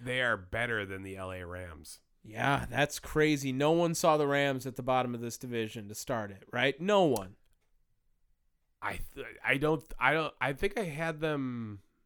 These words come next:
Speaker 2: Second or first, I think I had
Speaker 1: Did
Speaker 2: them.
Speaker 1: I have them third? Did I have Cardinals
Speaker 2: No,
Speaker 1: ahead
Speaker 2: I don't
Speaker 1: of
Speaker 2: think
Speaker 1: them?
Speaker 2: so. I don't think so.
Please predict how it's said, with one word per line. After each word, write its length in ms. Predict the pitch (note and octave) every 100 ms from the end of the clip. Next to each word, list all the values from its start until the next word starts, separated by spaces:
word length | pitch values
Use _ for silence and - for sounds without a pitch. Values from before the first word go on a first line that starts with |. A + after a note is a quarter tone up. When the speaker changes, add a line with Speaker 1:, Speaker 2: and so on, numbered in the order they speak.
| _ _
Speaker 2:
Second 440 | - - C3+ D3 E3+
or 80 |
first, 640 | A#2 - C#3+ F#3 C3 - -
I 160 | B2+
think 320 | D#3 B2+ A2 A#2
I 160 | E3
had 220 | C3 G#2+ G2+
Speaker 1:
Did 120 | C#3+
Speaker 2:
them. 80 | G3+
Speaker 1:
I 40 |
have 240 | A#3+ C4+
them 180 | E4 E4
third? 520 | - - B2 C3+ A3+
Did 120 | A#3 A#3
I 60 |
have 240 | A3+ A#3+ A#3+
Cardinals 460 | - D#3+ F#3 G3
Speaker 2:
No, 180 | F#3 C3
Speaker 1:
ahead 160 | C3+ B2+
Speaker 2:
I 80 | B2
don't 120 | B2+
Speaker 1:
of 100 | -
Speaker 2:
think 140 | C3 A#2+
Speaker 1:
them? 60 | C4
Speaker 2:
so. 320 | C4 G#2+ G#2
I 140 | A#2
don't 220 | C3 G#2+ G#2
think 220 | G2 G2
so. 420 | - G2+ G2 F#2+